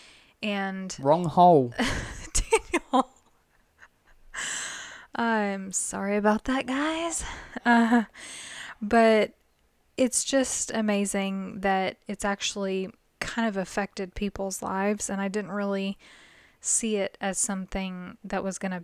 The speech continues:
Speaker 1: be like that. Um, so we are sad to move on from it, but we might do some kind of thing in the future. Uh, I'm hoping that we can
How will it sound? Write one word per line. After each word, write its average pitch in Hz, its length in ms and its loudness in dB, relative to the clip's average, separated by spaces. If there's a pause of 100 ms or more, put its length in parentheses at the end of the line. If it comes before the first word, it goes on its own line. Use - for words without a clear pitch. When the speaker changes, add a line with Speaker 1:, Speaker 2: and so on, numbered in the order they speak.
Speaker 1:
be 190 200 -4
like - 360 -6
that. - 340 -2 (520)
Um, 190 260 -2
so 196 560 -2 (220)
we 202 520 -2
are 190 420 -2
sad 185 760 -2 (220)
to 202 540 0 (240)
move 233 260 0
on 285 240 0
from 214 240 -2
it, 226 220 -2
but 208 240 -2 (920)
we 359 140 -10
might 277 340 -6
do 220 500 -2 (140)
some 214 400 -6
kind 208 320 -10
of 202 240 -8 (200)
thing 208 600 -6
in 214 100 -8
the 208 100 -8
future. 202 640 -8 (560)
Uh, 202 340 0 (100)
I'm 220 160 2
hoping 262 600 -4
that 240 180 -4
we 214 140 -4
can 196 440 -8